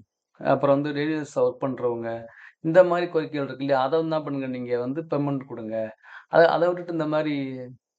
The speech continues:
இந்த ஒவ்வொருத்தரையும் இந்த ஊதியத்தை கூட்டுறதுனால மேலும் மேலும் கவர்மெண்ட் ஸ்டாஃப் வந்து அவங்க மேல வந்து சுமை தான் அதிகமாகுது, கடன் தான் அதிகமாகுது.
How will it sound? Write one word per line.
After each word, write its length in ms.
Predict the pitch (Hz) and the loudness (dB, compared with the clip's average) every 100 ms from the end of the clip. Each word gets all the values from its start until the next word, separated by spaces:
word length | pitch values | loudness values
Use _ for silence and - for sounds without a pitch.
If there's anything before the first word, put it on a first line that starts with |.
| _ _ | _ _
இந்த 220 | 170 147 | -6 0
ஒவ்வொருத்தரையும் 640 | 143 139 156 160 151 151 147 143 | 2 2 -2 -2 -4 -4 -4 -4
இந்த 180 | 131 131 | -4 -4
ஊதியத்தை 300 | 143 143 135 | -6 -4 -6
கூட்டுறதுனால 720 | 143 143 143 127 120 117 143 233 - - - _ | -4 -2 0 0 -2 0 0 0 -4 -20 -20 _
மேலும் 400 | 139 156 185 185 | 4 4 4 0
மேலும் 260 | 170 170 180 | 0 0 0
கவர்மெண்ட் 340 | 147 147 156 | -2 -2 -4
ஸ்டாஃப் 300 | 147 139 131 | 0 0 0
வந்து 260 | 135 131 143 | -2 -4 -2
அவங்க 220 | 185 143 135 | 0 0 0
மேல 180 | 151 | 0
வந்து 200 | 160 147 | 0 -2
சுமை 260 | 151 160 170 | -6 0 2
தான் 160 | 160 143 | 2 0
அதிகமாகுது, 520 | 131 131 120 113 113 | -4 -8 -6 -8 -6
கடன் 340 | 117 135 147 | 0 2 2
தான் 100 | 151 | 0
அதிகமாகுது. 600 | 127 127 120 113 110 110 | -2 -4 -6 -8 -8 -6